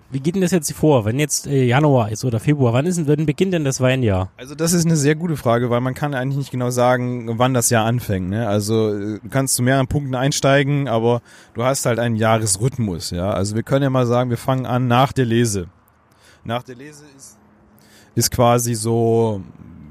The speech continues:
Speaker 2: kommt aufs Jahr drauf an, letztes Jahr war es relativ früh, sagen wir mal so Ende September,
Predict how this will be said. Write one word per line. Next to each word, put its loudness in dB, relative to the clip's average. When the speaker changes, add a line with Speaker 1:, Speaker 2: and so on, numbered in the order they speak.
Speaker 2:
kommt 0
aufs 2
Jahr 4
drauf 0
an, -2
letztes -4
Jahr 0
war 0
es -6
relativ -6
früh, 2
sagen 0
wir -2
mal 0
so -4
Ende -2
September, -4